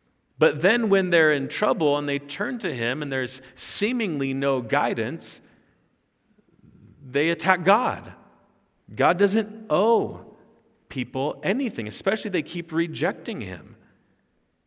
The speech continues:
It is a theme in Scripture that one of the judgments of God is that he stops talking. The book of Amos, written to the people of the northern kingdom, Israel. Now the kingdom's been split. It's,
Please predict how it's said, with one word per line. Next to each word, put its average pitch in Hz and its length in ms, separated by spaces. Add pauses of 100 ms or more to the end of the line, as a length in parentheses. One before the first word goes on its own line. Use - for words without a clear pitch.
It 120 120
is 160 140
a 208 60
theme 202 280
in 208 100
Scripture 196 640 (220)
that 123 100
one 131 220
of 165 80
the 175 80
judgments 151 500
of 180 100
God 180 280
is 110 100
that 123 80
he 123 80
stops - 380
talking. 165 440 (1700)
The - 80
book 143 160
of 147 80
Amos, 139 560 (520)
written 147 280
to 135 300
the 123 80
people 135 440
of 113 400 (120)
the 110 60
northern 123 280
kingdom, 120 340
Israel. 110 360
Now 101 160
the 104 100
kingdom's 104 320
been 101 260 (280)
split. 123 480 (480)
It's, - 140